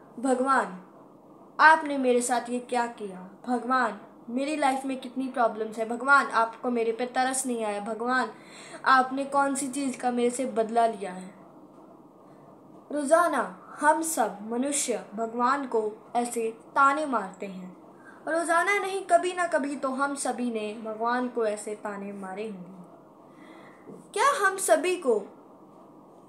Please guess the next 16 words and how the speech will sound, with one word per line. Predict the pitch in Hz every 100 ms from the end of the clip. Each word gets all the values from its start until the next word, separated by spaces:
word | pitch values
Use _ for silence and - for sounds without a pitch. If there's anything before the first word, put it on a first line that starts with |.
| - - -
इस | 403 262
बात | 254 277 269 -
का | 320
कभी | 311 269 330
ख्याल | 339 302 277 277 269
आया | 208 208 269
है | 370 311 208 - - - - - -
कि | 269 226 - -
भगवान | 254 254 262 247
राम, | 233 254 285 294
भगवान | 262 233 233 233 -
कृष्ण, | 311 320 262 202 - - - - - - - - - - - -
इन्होंने | 370 494 494 359 214 180 - - - -
कितनी | 294 320 339 359
ज़्यादा | 254 226 214 226
कठिनाइयाँ | 226 262 262 254 269 277 202